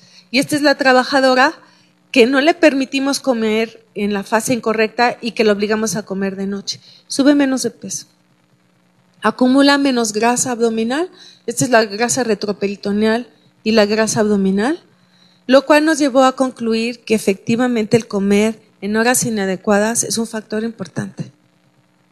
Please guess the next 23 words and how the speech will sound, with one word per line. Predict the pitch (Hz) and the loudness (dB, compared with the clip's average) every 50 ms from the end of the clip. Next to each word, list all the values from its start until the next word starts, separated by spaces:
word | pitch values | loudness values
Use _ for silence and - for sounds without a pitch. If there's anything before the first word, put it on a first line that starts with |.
| _ _ _ _ _ _ _ _ _ _ _ _ _ _ _ _ _ _ _ _ _ _ _ - | _ _ _ _ _ _ _ _ _ _ _ _ _ _ _ _ _ _ _ _ _ _ _ 0
para | 240 240 226 220 226 240 247 262 269 - - | 2 4 4 4 2 2 0 0 0 -2 -2
desarrollar | 214 240 220 - 220 202 196 202 196 202 208 202 | -2 -2 -2 0 0 0 2 2 2 4 2 2
sobrepeso | - - 233 202 208 196 - - 208 208 208 - 220 | 2 0 0 0 -2 -2 0 2 2 2 2 0 -2
y | 202 196 | -2 0
obesidad. | 196 180 185 180 - - 190 190 202 208 - _ _ _ _ _ _ _ _ _ _ _ _ _ | 0 -2 -2 -4 -4 -6 -6 -8 -10 -12 -14 _ _ _ _ _ _ _ _ _ _ _ _ _
También | - 277 277 269 294 302 311 320 320 | 2 4 6 6 6 6 6 6 6
esta, | 330 320 311 - - 311 294 294 294 - | 6 6 4 4 4 6 6 6 6 6
estas | - - 269 - - - 294 277 | 4 2 0 2 2 2 2 4
manipulaciones | 262 277 254 254 240 247 240 233 226 226 226 - - 254 233 233 233 247 294 311 - - - _ _ _ _ _ _ _ _ _ | 4 4 4 4 2 0 0 -2 0 0 0 2 2 2 2 2 0 -2 -2 -4 -6 -6 -8 _ _ _ _ _ _ _ _ _
evitaron | - 220 226 233 226 - - 240 247 247 247 247 | 2 2 4 4 2 0 2 2 4 4 4 4
la | 233 220 | 2 2
disrupción | 226 214 190 - 208 - - - 220 208 | 2 -2 -6 -6 -6 -4 -2 0 0 0
circadiana. | - - 233 - - 240 240 220 277 277 277 277 262 247 240 - _ _ _ _ _ _ _ _ _ - | 0 -2 -4 -2 -2 0 2 4 4 4 4 2 0 -2 -6 -8 _ _ _ _ _ _ _ _ _ -4
Por | - 240 233 | 0 0 0
ejemplo, | 226 - 262 247 214 - 247 240 240 | 2 2 0 0 2 2 2 4 4
este | 240 240 - 262 | 2 2 0 -2
era | 233 233 | -2 -2
el | 220 226 | -2 -4
trabajador | 233 233 233 208 214 214 - 247 226 240 269 330 349 - _ _ _ _ _ _ _ _ _ _ _ _ _ _ _ _ | -6 -4 -2 -2 -2 -2 -2 -2 0 0 0 0 -2 -6 _ _ _ _ _ _ _ _ _ _ _ _ _ _ _ _
que | - 226 | -4 -2
tenía | - - 240 226 226 226 | 0 2 2 2 2 2
un | 220 | 0
problema | - 226 226 226 233 240 247 254 247 240 233 233 226 | 0 0 2 2 4 4 4 4 4 2 0 0 -2